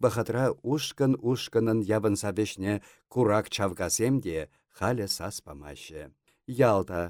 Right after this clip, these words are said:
пӗчӗкленнӗ пек. Хапхазыр та хӳмесӗр пӳртсем элехинчен йывӑрах. Сайратса е сапаласа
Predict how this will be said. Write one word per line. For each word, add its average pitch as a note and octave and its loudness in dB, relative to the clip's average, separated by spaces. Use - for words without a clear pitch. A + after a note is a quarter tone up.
пӗчӗкленнӗ F2 -2
пек. D#2+ -6
Хапхазыр C3 -2
та C3 0
хӳмесӗр A#2+ 0
пӳртсем G#2 -2
элехинчен F2+ -4
йывӑрах. F2 -4
Сайратса G#2 2
е G2 2
сапаласа F#2+ 2